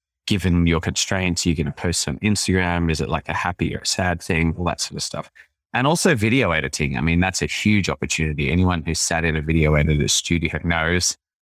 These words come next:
it can be really tedious. I used to do this for money, sort of for fun.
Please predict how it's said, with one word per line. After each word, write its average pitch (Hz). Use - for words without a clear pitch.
it 92
can -
be 180
really 87
tedious. 80
I 85
used 82
to 78
do 73
this 73
for -
money, 76
sort 76
of 71
for 69
fun. 76